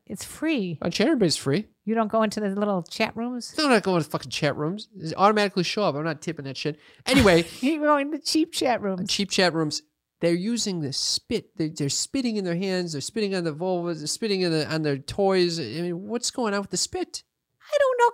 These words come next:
Speaker 1: Kim. I don't watch Chaturbate.
Speaker 2: But people are spitting as lube.
Speaker 1: Because they see that as, they think
Speaker 2: It's a
Speaker 1: that
Speaker 2: cheap
Speaker 1: guy-,
Speaker 2: lube?
Speaker 1: no, guys watch porn. They see that.
Speaker 2: You think it's
Speaker 1: It
Speaker 2: it,
Speaker 1: came
Speaker 2: it,
Speaker 1: from porn.
Speaker 2: i-,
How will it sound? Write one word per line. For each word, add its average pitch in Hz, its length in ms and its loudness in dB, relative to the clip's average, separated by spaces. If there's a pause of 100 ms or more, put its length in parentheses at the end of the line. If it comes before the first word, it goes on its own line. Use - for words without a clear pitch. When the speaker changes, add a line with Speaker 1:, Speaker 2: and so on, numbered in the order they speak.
Speaker 1:
Kim. 415 160 0
I 403 60 2
don't 392 140 -2
watch 330 280 -2
Chaturbate. 247 600 0 (240)
Speaker 2:
But - 100 -4
people 247 260 6
are 185 40 6
spitting 175 460 0 (500)
as 175 180 4
lube. 196 380 4 (200)
Speaker 1:
Because 196 380 0
they 196 160 0
see 226 360 -6
that 185 440 2
as, 170 600 0 (360)
they 175 220 0
think - 80 -6
Speaker 2:
It's 196 120 0
a 139 60 0
Speaker 1:
that 180 180 -4
Speaker 2:
cheap - 160 0
Speaker 1:
guy-, 185 160 4
Speaker 2:
lube? 190 380 6
Speaker 1:
no, 196 220 0
guys 160 560 -6
watch 170 400 -4
porn. 151 500 -6
They 156 80 -8
see 180 240 -6
that. 156 480 -6 (340)
Speaker 2:
You 196 140 -2
think 240 160 -2
it's - 260 -4
Speaker 1:
It 170 180 -4
Speaker 2:
it, - 20 0
Speaker 1:
came 220 180 2
Speaker 2:
it, 196 40 -4
Speaker 1:
from 196 160 0
porn. 170 580 -4 (200)
Speaker 2:
i-, - 380 -12